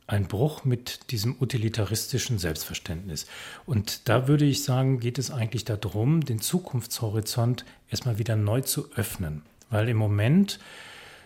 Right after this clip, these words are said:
das wäre so die Diagnose, die wir kennen, dass wir in einer Postdemokratie leben, erscheint alles so unter dem Sachzwangregime so,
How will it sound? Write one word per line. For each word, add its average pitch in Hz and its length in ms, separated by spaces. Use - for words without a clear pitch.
das - 180
wäre 101 160
so 95 120
die 92 200
Diagnose, 110 520
die 104 160
wir 98 160
kennen, 120 460
dass - 180
wir 107 80
in 104 60
einer 98 180
Postdemokratie 104 920
leben, 98 520
erscheint 123 440
alles 104 360
so 110 220
unter 123 300
dem 92 200
Sachzwangregime 110 1080
so, 127 380